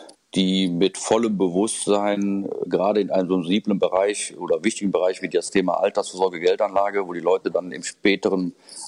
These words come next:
Alter darauf angewiesen sind, ähm, ähm, dann mit solchen Ergebnissen allein lassen will. Ja, äh, auch wenn ich da gutes Geld, äh, äh, verdiene,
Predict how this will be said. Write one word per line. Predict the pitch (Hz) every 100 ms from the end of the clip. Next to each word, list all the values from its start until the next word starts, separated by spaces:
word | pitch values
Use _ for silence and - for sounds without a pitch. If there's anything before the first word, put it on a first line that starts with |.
| -
Alter | 98 104 98
darauf | 87 -
angewiesen | 107 110 90 85
sind, | 80 90 113 - _ _ - - - _ -
ähm, | 90 87 85 87 85 85 85 85 82 82 80 80 - - - - _
ähm, | 50 50 50 50 50 50 50 50 - - 60 80
dann | 90
mit | 92 90
solchen | 95 95 - 87
Ergebnissen | 82 90 - 85 87
allein | 80 85
lassen | 85 - 73
will. | 73 69 _ _ _ _ -
Ja, | 80 80
äh, | 92 -
auch | 87 80 78 - 82
wenn | 92
ich | 95
da | 92
gutes | 87 98 90
Geld, | 98 98 104 -
äh, |
äh, | 101 98 98 92 98
verdiene, | 95 104 90 104 104 101